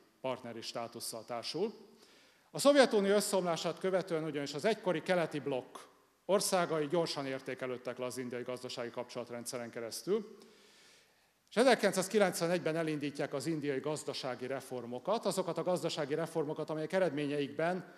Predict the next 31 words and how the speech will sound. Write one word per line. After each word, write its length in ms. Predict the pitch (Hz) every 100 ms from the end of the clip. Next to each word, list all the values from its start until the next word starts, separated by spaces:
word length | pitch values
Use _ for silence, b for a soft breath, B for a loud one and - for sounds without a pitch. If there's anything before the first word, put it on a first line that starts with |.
| B B
tulajdonképpen 720 | - 185 165 151 135 170 151 147
ahhoz 260 | 160 151
a 60 | 143
helyzethez 540 | 143 147 139 123 139
vezettek, 400 | 147 143 131 139
aminek 220 | 135 131 135
ma 120 | 143
is 120 | 131
tanúi 300 | 139 131 123
vagyunk. 380 | 135 170 151 170
Indiát 460 | 165 147 143 131
az 120 | 131 135
egyik 300 | 127 127 -
első 380 | 143 120 - 113
számú 440 | - 113 113 113 -
feltörekvő, 720 | 113 110 113 110 - 113 107 -
ö, 160 | 117 107
gazdasággá 640 | 123 120 117 123 107 117
emelték. 520 | 117 107 107 196 208 - B B B B B B B B B _ _ _ -
És 160 | 156
a 60 | 190
gyors 260 | 262 262
gazdasági 840 | 185 220 196 - 185 160 156 156 147 - - _ _ -
növekedésnek 760 | 165 196 165 160 147 - -
köszönhetően 640 | - 233 - 185 165 160 143
kétezer-háromra 920 | 202 196 170 143 139 123 180 170 143
az 140 | 147 180
indiai 360 | 175 160 139
G 220 | 123 160
D 180 | 147
P 60 | 139